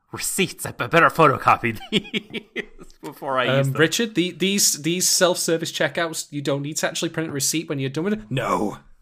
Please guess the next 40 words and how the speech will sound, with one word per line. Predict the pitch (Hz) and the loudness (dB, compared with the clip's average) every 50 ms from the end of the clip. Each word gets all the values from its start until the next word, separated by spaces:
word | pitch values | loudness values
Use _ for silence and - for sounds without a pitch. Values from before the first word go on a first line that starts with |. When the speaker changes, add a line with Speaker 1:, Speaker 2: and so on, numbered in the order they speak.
| - - _ _ _ _ _ _ _ _ _ _ - | -20 -20 _ _ _ _ _ _ _ _ _ _ -6
Speaker 2:
I | - | -4
don't | 143 147 147 | -4 -2 0
care | - - 160 151 151 | 4 6 8 8 8
about | 143 143 139 | 6 4 2
the | 143 143 | 0 -2
planet. | 139 - 135 127 131 143 | -2 0 2 2 2 2
Speaker 1:
Don't | 170 170 160 | 0 0 0
email | 160 151 143 131 127 123 117 113 | 0 0 2 2 2 2 0 0
me | 117 113 | 2 4
Speaker 2:
Um, | 156 156 156 156 160 | 4 6 4 4 2
Speaker 1:
receipts. | 156 156 113 - - - - | -2 -4 -6 -10 -12 -10 -6
I | 107 120 | -6 -4
need | 131 143 139 - | -4 -4 -6 -10
paper. | - - 147 160 156 - 117 98 85 - - - - _ | -6 -2 -2 -2 -2 -2 -4 -6 -6 -8 -14 -20 -12 _
I | 117 | -6
need | 113 131 135 120 90 - | -4 -2 -4 -4 -4 0
documentation. | 127 123 117 - - 131 120 123 120 110 - 113 123 120 - 180 123 107 185 214 - - - - | 2 4 4 4 2 -2 -4 -2 -2 -2 -2 -2 0 0 0 0 0 0 0 0 -2 -2 -6 -16
Speaker 2:
<laughs> | _ _ _ _ _ _ _ _ _ _ _ _ _ _ _ _ _ _ _ - | _ _ _ _ _ _ _ _ _ _ _ _ _ _ _ _ _ _ _ -12
Absolutely. | - 113 127 - - - 101 98 113 117 104 95 - - - - - - - - - - - 180 - - | -10 -8 -6 -6 -6 -6 -6 -6 -8 -8 -10 -12 -14 -16 -20 -20 -20 -20 -20 -20 -20 -20 -20 -18 -10 -4
So, | 151 - - 185 180 175 175 170 - - | -2 2 4 6 6 6 4 2 0 -6
yeah, | - 185 185 180 156 175 | 0 2 4 4 6 6
I | 202 226 240 | 4 4 4
think | 233 - 254 208 | 0 -2 -4 -4
this | 214 208 - | -4 -4 -4
is | 185 - | -2 -4
something | - 170 180 165 | -4 -4 -4 -2
that | 165 | -2
will | 151 139 | 0 0
get | 156 147 135 | 0 0 0
revealed | 135 127 135 131 131 123 120 127 | -2 -2 -2 -2 -2 -2 -2 -4
in | 120 120 113 117 127 123 | -4 -4 -6 -8 -8 -8
the | 117 | -6
next | 117 123 123 127 - - | -6 -6 -6 -4 -6 -6
episode, | 120 - - - 123 107 107 113 | -6 -6 -6 -4 -4 -4 -6 -6
like, | 110 107 101 101 - - _ _ _ - _ _ _ _ - | -8 -8 -8 -10 -14 -20 _ _ _ -20 _ _ _ _ -12
as | 139 131 131 - | -8 -8 -6 -6
to | 131 | -8
how, | - - 135 123 123 117 113 113 | -4 -2 -2 -2 0 -2 -4 -6
you | 110 117 110 | -6 -8 -8
know, | 113 110 107 104 101 101 | -6 -6 -6 -8 -8 -10